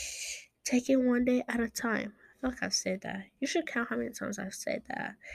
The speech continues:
I wanna know how many times I've said that. I'll listen back to this and let you guys know.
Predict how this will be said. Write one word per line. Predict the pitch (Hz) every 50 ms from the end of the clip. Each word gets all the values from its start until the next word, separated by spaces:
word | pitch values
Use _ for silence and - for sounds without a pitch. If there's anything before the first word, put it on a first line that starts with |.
| - - - - - - _ _ _ -
I |
wanna | 240 240 233 220
know | 208 196
how | 196 196
many | 190 190
times | 190 - 185 185 190
I've | 180 190
said | - - 190 190
that. | 196 190 190 190 202 - - 247
I'll | 277 277 240
listen | 214 208 - 196 190
back | 190 175 190 -
to | - 202 202
this | 202 196 196 -
and | 202 208
let | 214 214
you | 214 220
guys | 220 - 220 220 220 - -
know. | 240 233 233 233 240